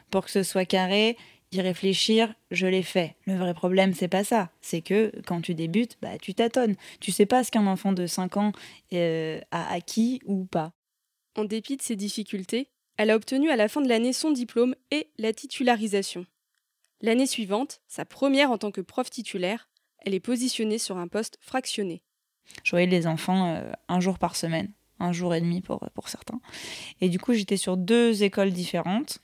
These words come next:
Speaker 1: dans le même quartier, ça c'était quand même l'avantage. Mais, euh, le lundi, j'avais une classe de C P dans une école.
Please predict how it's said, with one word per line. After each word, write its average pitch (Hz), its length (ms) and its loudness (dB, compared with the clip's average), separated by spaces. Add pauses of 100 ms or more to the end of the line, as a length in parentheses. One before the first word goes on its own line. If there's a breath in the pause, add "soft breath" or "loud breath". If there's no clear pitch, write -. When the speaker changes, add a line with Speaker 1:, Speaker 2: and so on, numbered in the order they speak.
(500)
Speaker 1:
dans 175 120 -2
le 170 60 0
même 165 160 0
quartier, 185 380 -2
ça - 140 -8
c'était - 220 -12
quand - 100 -8
même 165 140 -2
l'avantage. 190 600 -2 (540 loud breath)
Mais, 185 280 4
euh, 175 120 6
le 180 160 6
lundi, 214 400 6
j'avais 185 200 6
une 170 120 0
classe 185 240 2
de 175 80 0
C 185 200 0
P 190 160 4
dans 170 160 0
une 170 200 0
école. 180 420 -2